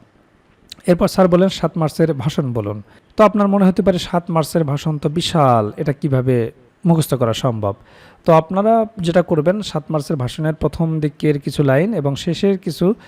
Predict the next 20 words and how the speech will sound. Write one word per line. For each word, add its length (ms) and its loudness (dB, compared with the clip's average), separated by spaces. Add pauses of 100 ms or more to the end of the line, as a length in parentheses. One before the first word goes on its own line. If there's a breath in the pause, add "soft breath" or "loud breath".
(200 loud breath)
এবং 180 0
শেষের 280 -2
কিছু 240 -4
লাইন 360 0 (180)
মুখস্থ 280 0
করে 200 -4
যাবেন, 340 -4 (300 loud breath)
কারণ 180 2
স্যাররা 360 2
এটা 180 4
দেখবে 280 0
না 120 -2
যে 100 0
আপনি 160 -2
সাত 300 -6
মার্চের 260 -4
ভাষণ 300 -4
পুরোটা 300 0
পারেন 260 0
কিনা। 300 -4